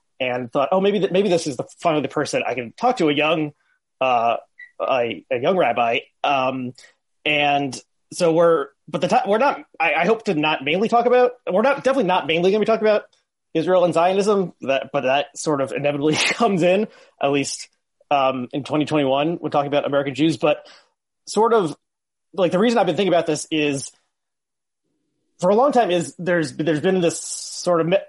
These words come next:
conversation about millennials and religiosity,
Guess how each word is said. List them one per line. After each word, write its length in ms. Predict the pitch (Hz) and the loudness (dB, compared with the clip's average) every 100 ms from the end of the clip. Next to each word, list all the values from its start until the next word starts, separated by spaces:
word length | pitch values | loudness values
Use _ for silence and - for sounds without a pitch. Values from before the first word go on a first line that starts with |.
| _ | _
conversation 560 | - 240 226 220 202 190 | -2 0 2 2 2 0
about 460 | 151 156 151 - - _ _ _ 156 | 2 2 0 -4 -18 _ _ _ -4
millennials 640 | 147 165 170 160 143 - _ _ _ | 0 2 4 2 0 -10 _ _ _
and 360 | 156 147 143 127 | -2 -2 -2 -4
religiosity, 920 | 160 151 185 165 139 143 147 139 135 | -2 0 2 2 2 0 -2 -2 -4